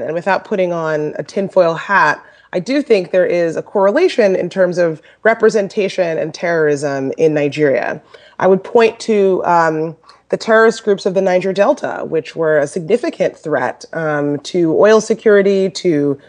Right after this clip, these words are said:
regional security, uh, throughout the tenure, uh, throughout the earliest part of the, the aughts. And Mend, uh, since Goodluck Jonathan, who in fact comes from Bayelsa State, the place where, uh, most of the insurgency had,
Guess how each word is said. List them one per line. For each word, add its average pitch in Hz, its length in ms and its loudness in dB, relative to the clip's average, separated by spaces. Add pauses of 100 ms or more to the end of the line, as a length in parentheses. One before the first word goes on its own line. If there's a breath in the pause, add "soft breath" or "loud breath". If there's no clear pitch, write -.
(120)
regional 196 400 4
security, 165 760 2
uh, 151 300 0
throughout 190 400 0
the 202 60 0
tenure, 160 640 -2 (340 soft breath)
uh, 151 240 2
throughout 214 220 2
the - 80 0
earliest 226 500 4
part 185 260 0
of 156 180 -4
the, 147 440 -2
the 156 60 -2
aughts. - 500 0 (560)
And 165 640 -4
Mend, 208 600 0
uh, 175 200 0
since 247 480 -4 (140)
Goodluck 190 280 0
Jonathan, 175 480 -2
who 175 200 -4
in 165 100 0
fact - 320 -6
comes 233 360 0
from 160 300 0
Bayelsa 151 400 0
State, 220 460 0
the - 80 -14
place 165 400 -4
where, 156 340 2
uh, 143 220 -4
most 175 360 0
of 170 100 -2
the 175 100 2
insurgency 160 580 -2
had, 151 320 0